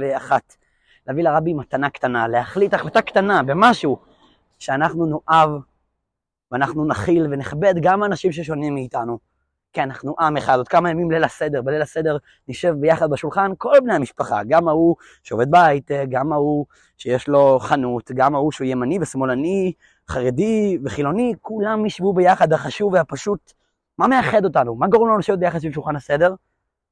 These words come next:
כי כולנו יודעים שאנחנו עם אחד, כולנו, הקדוש ברוך הוא הוציא, הוציא אותנו במצרים כעם אחד. אז בואו נעשה את זה, בואו נביא לרבי מתנה,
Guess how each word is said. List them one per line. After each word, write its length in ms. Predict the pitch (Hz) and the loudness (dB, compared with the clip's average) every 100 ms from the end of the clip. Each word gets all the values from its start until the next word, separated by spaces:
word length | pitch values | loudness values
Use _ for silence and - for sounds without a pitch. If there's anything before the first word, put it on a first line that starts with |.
| _ | _
כי 60 | |
כולנו 280 | - 139 160 | -4 0 0
יודעים 340 | 165 131 135 143 | 0 -2 -2 -4
שאנחנו 380 | 135 123 123 131 143 | -8 -12 -12 -6 -2
עם 140 | 151 | -2
אחד, 260 | 127 120 113 - | 0 -2 -4 -4
כולנו, 320 | 143 151 185 | 0 2 0
הקדוש 260 | - 151 | 0 -4
ברוך 140 | 151 151 | -4 -4
הוא 80 | 160 | -4
הוציא, 140 | 170 156 | -2 -6
הוציא 240 | - - 175 | -6 -2 -2
אותנו 180 | 160 | 0
במצרים 580 | 147 139 - 156 151 151 143 _ _ | -2 -4 0 2 4 2 -6 _ _
כעם 380 | 208 175 190 202 | 0 2 0 0
אחד. 320 | - 156 131 131 _ _ _ _ _ _ _ _ _ _ _ | 0 4 2 2 _ _ _ _ _ _ _ _ _ _ _
אז 60 | - | -6
בואו 180 | 147 170 | -2 -2
נעשה 360 | 151 135 139 | -4 -6 -4
את 80 | 123 | -4
זה, 80 | 107 95 - | -4 -12 -4
בואו 180 | 151 165 | -2 -2
נביא 200 | 143 151 | -2 -2
לרבי 260 | 135 143 | 0 0
מתנה, 440 | 135 110 127 123 | -2 -4 -4 -2